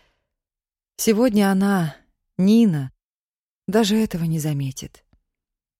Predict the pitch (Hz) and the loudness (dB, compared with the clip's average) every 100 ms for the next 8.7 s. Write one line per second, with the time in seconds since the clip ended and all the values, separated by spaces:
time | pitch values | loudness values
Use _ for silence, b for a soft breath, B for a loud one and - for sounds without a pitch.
0 | _ - 214 202 175 165 - 170 - 165 | _ -2 2 2 2 -4 -6 -6 -2 -2
1 | 156 165 175 170 - 156 165 165 - 185 | -2 -4 -6 -6 -8 -4 -4 -6 -4 -4
2 | 170 151 - 151 139 _ _ _ _ _ | -4 -6 -8 -12 -12 _ _ _ _ _
3 | - 214 226 185 - 175 170 - 156 151 | -2 2 4 2 0 -2 -2 -2 -4 -4
4 | 156 - 220 202 - 170 160 151 _ _ | -4 0 2 2 0 -4 -6 -8 _ _
5 | _ _ _ 165 160 185 - 156 - 156 | _ _ _ 0 2 0 -2 -8 -6 -8
6 | - 175 - 147 151 147 - 135 135 - | -8 -10 -10 -8 -8 -8 -10 -12 -12 -16
7 | _ _ _ _ _ _ _ - 185 170 | _ _ _ _ _ _ _ -4 -2 -2
8 | 156 - - 202 196 - | -4 -6 0 0 0 -4